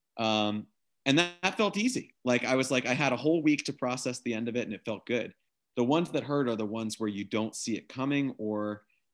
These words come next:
um, maybe you're, you're really playing right up until the last minute, and then you have to sit with it.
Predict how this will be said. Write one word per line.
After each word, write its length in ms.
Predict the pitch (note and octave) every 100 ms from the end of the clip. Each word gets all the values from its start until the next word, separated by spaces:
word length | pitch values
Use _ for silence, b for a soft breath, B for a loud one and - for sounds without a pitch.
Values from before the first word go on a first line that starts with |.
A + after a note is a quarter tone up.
| -
um, 340 | G#2 G2+ G2 -
maybe 280 | A2+ G#2+ G#2+
you're, 220 | G2+ G2
you're 140 | G#2+
really 280 | G2 B2 A2+
playing 400 | G#2 B2 A2 G#2+
right 180 | G#2 G#2+
up 120 | G#2
until 160 | A2 G#2+
the 80 | G2
last 340 | G#2 G#2 -
minute, 240 | A2+ G#2
and 100 | E2
then 80 | G2
you 100 | G2
have 120 | F2+
to 80 | -
sit 240 | - G2+ -
with 140 | F2+
it. 160 | F2+